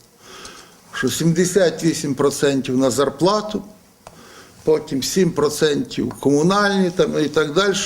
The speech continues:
а на медицину, на медикаменти залишається тільки сім відсотків. Що найваж-, важливіше для наших людей?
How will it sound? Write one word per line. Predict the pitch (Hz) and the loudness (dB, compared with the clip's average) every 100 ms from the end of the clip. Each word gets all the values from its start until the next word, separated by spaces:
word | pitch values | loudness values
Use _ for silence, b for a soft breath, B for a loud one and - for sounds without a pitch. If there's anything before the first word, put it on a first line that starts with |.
| 170 147 | -2 0
а | 147 | 0
на | 147 147 139 110 - - - - 139 | 0 2 0 0 -10 -14 -20 -8 -2
медицину, | 143 143 143 - 233 220 147 - - - - - - - | 0 0 0 2 4 4 0 -6 -14 -20 -20 -20 -20 -4
на | 131 | 0
медикаменти | 156 151 156 165 202 208 185 | 2 0 0 0 2 2 0
залишається | 147 151 - 190 175 - | 0 0 2 2 2 -2
тільки | - - 170 | -8 -4 -2
сім | 165 175 160 | 0 0 0
відсотків. | 156 - 135 - - - _ _ - B B B B | -2 -2 -2 -2 -16 -20 _ _ -20 B B B B
Що | - - 220 | -2 2 4
найваж-, | 214 190 156 156 139 135 131 123 | 4 2 2 0 0 -2 -4 0
важливіше | 147 151 165 208 - | 2 2 2 2 0
для | 165 165 | 2 2
наших | 170 170 - - 165 | 2 0 -2 -4 -2
людей? | 156 131 139 | 0 0 0